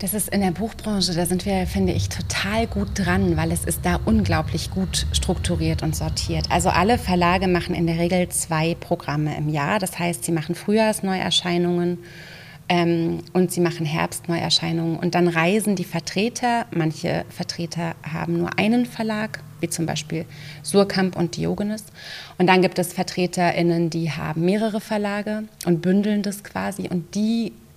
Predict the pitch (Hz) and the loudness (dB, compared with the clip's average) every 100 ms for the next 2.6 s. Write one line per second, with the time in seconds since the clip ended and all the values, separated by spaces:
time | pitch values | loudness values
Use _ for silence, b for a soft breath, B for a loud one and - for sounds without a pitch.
0 | - - 190 220 196 185 170 165 185 185 | -14 0 4 4 4 2 0 -2 -4 -6
1 | - 208 202 208 - - 180 180 - 160 | -2 -2 -2 -4 -6 -2 0 0 -2 -6
2 | 160 151 185 233 285 - | -6 -2 -2 -2 -4 -12